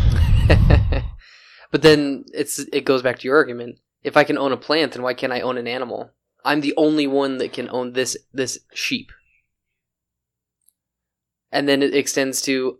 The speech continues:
I genetically modified this human. I own these humans. And if I own them, I can do whatever I want with them.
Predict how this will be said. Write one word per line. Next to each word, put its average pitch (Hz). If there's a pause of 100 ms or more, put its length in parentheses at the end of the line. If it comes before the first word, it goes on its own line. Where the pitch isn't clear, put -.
I 156
genetically 135
modified 123
this -
human. 120
I 147
own 131 (380)
these 127
humans. - (1040)
And 147
if 139
I 147
own 160
them, 139
I 156
can 143
do 127
whatever 123
I 120
want 117
with 110
them. -